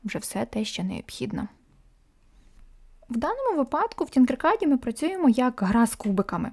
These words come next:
Ми перетягуємо готові блоки на робочу поверхню, можемо там об'єднати їх. Усе максимально просто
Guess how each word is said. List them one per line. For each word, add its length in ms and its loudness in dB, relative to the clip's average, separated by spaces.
Ми 120 10
перетягуємо 760 2
готові 360 2
блоки 320 -2
на 100 -4
робочу 360 2
поверхню, 580 4
можемо 420 4
там 240 -10
об'єднати 640 2
їх. 300 -2
Усе 280 0
максимально 560 4
просто 420 -2